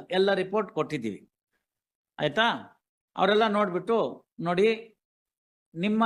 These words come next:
ಈ ಪೇಷಂಟ್‌ಗೆ ಆರೋಗ್ಯ ಆಗ್ಬೇಕು ಅಂದ್ರೆ ಇದೊಂದು ಆಪರೇಷನ್ ಮಾಡ್ಬೇಕು" ಅಂತ ಹೇಳ್ತಾರೆ, ಸರ್ಜರಿ ಅಂತ. ಆಲ್ ರೈಟ್, ಅದಕ್ಕೇನ್ ಮಾಡ್ಬೇಕು ಅಂತ ನಾವ್ ಕೇಳ್ತೀವಿ. "ಆಸ್ಪತ್ರೆಗೆ ಇಷ್ಟು ದುಡ್ಡು ಕಟ್ಟಿ, ನಿಮ್ ಕಡೆಯವ್ರು ಯಾರಾದ್ರು ಒಬ್ರು ಓ ಪಾಸಿಟಿವ್ ಇರೋ ರಕ್ತ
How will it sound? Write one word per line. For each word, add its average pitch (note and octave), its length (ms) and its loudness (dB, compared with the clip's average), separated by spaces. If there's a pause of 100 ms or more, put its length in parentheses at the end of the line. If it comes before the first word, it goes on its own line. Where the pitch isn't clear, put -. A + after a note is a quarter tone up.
ಈ G3 140 2
ಪೇಷಂಟ್‌ಗೆ F#3+ 1000 -2 (300)
ಆರೋಗ್ಯ G3 480 2
ಆಗ್ಬೇಕು D#3+ 460 -2
ಅಂದ್ರೆ F3 280 -4
ಇದೊಂದು E3 360 0
ಆಪರೇಷನ್ E3+ 640 -2
ಮಾಡ್ಬೇಕು" C3+ 680 -4
ಅಂತ C3+ 140 -6
ಹೇಳ್ತಾರೆ, F3 520 0
ಸರ್ಜರಿ C#3 500 -2
ಅಂತ. G2 200 -12 (580)
ಆಲ್ F3+ 200 2
ರೈಟ್, G#2 260 -6 (1400)
ಅದಕ್ಕೇನ್ G#3+ 440 2
ಮಾಡ್ಬೇಕು F#3 400 -2
ಅಂತ F#3+ 200 -6
ನಾವ್ D#3 180 -4
ಕೇಳ್ತೀವಿ. D3+ 460 -6 (300)
"ಆಸ್ಪತ್ರೆಗೆ F#3 580 0
ಇಷ್ಟು D#3+ 160 -10
ದುಡ್ಡು E3 180 0
ಕಟ್ಟಿ, D#3 580 0 (680)
ನಿಮ್ E3+ 160 -2
ಕಡೆಯವ್ರು F3 340 2
ಯಾರಾದ್ರು D#3+ 380 0
ಒಬ್ರು D#3+ 260 0
ಓ F3 200 2
ಪಾಸಿಟಿವ್ D3+ 460 0
ಇರೋ D3+ 180 0
ರಕ್ತ C#3 240 -6